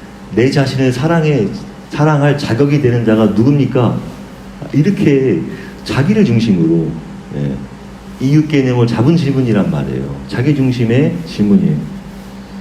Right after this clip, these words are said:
누구나 그렇게 생각하잖아요.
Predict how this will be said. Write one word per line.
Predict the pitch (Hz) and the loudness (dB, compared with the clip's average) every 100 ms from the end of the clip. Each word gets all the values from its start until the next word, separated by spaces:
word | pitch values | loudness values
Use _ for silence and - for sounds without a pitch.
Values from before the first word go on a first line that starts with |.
| 196 - 196 196 196 - 196 196 202 - - - - - - - - | -16 -18 -18 -18 -16 -18 -16 -16 -16 -16 -16 -16 -16 -16 -16 -14 -2
누구나 | 117 143 151 139 | 2 4 4 4
그렇게 | 117 117 | 2 2
생각하잖아요. | 113 147 143 - 104 - - | 2 4 4 2 2 2 0